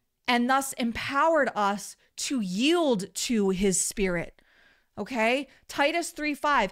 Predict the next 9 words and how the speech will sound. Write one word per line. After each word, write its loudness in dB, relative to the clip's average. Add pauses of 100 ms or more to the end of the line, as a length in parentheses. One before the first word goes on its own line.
(160)
"He 0
saved 0
us, -4 (220)
not 2
because -2
of -2
works -2
done -2
by 0